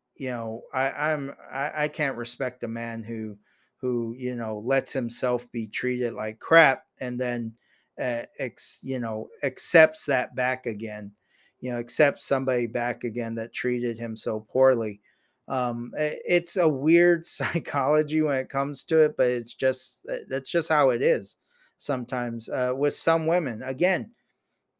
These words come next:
if she was truly, you know, remorseful and, and felt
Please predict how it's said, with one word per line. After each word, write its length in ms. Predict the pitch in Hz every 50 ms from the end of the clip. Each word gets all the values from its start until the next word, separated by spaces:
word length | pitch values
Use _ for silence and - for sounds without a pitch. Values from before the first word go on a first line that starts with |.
| _ _ _ _ _ _ _ _ _ _
if 160 | - 165 143
she 200 | - - - 185
was 220 | 190 190 185 185 -
truly, 420 | - - - 170 170 170 170 170 165 160 156 160 - - _ _ _ _ _ _ _ _ _ _ - - - - _ _ -
you 160 | 160 147 147
know, 160 | 139 135 135
remorseful 920 | 127 127 127 120 120 123 127 135 147 147 - - - - 165 156 156 156 147
and, 320 | 139 135 127 127 127 135 - -
and 360 | 131 123 120 120 123 123 120
felt 300 | - 143 135 139 139